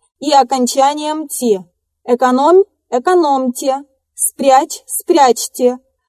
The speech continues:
Орфограмма номер сорок семь. Семь раз отмерь, один раз отрежь.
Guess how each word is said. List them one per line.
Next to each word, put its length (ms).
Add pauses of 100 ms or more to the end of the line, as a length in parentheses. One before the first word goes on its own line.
(100)
Орфограмма 840 (160)
номер 400
сорок 380
семь. 460 (360)
Семь 520
раз 340 (100)
отмерь, 600 (100)
один 400
раз 340
отрежь. 680